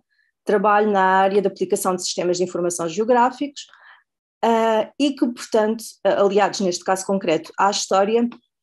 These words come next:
ah, e à difusão, à disseminação dos resultados de investigação na web. Portanto, pensou-se que seria interessante juntar os esforços entre o arquivo, a experiência do Arquivo Nacional Torre do Tombo e a experiência desta,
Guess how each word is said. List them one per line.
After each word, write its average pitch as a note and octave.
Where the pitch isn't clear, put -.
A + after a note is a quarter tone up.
ah, C#4+
e A#3+
à G3+
difusão, G3
à F3
disseminação G3
dos F3+
resultados F#3
de G3
investigação F#3
na G#3+
web. F3
Portanto, C#4
pensou-se C4+
que -
seria B3+
interessante B3
juntar A3+
os A#3
esforços -
entre G#3+
o F#3
arquivo, G3
a F#3+
experiência F3
do E3
Arquivo F3
Nacional F3+
Torre A3
do C4+
Tombo C#4+
e A#3+
a -
experiência G3
desta, F#3